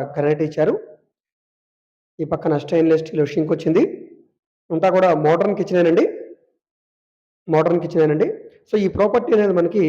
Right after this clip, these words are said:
విజయవాడ మెయిన్ బస్ స్టాండ్‌కి, రైల్వే స్టేషన్‌కి సుమారుగా మూడు కిలోమీటర్ల దూరంలో ఉండే కృష్ణలంక పక్కన, వారధి పక్కన ఉండే బాలాజీ నగర్ ప్రైమ్ లొకేషన్‌లో సేల్‌కొచ్చిన హౌస్ అండి.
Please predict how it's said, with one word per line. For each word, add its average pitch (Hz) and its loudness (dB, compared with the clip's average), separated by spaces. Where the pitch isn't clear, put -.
విజయవాడ 196 2
మెయిన్ 185 4
బస్ 180 -2
స్టాండ్‌కి, 190 -2
రైల్వే 180 2
స్టేషన్‌కి 185 -2
సుమారుగా 185 2
మూడు 196 2
కిలోమీటర్ల 180 0
దూరంలో 175 2
ఉండే 170 0
కృష్ణలంక 220 -2
పక్కన, 165 -4
వారధి 175 0
పక్కన 165 -6
ఉండే 175 2
బాలాజీ 202 4
నగర్ 175 2
ప్రైమ్ 180 0
లొకేషన్‌లో 175 -2
సేల్‌కొచ్చిన 156 -4
హౌస్ 151 -2
అండి. 202 2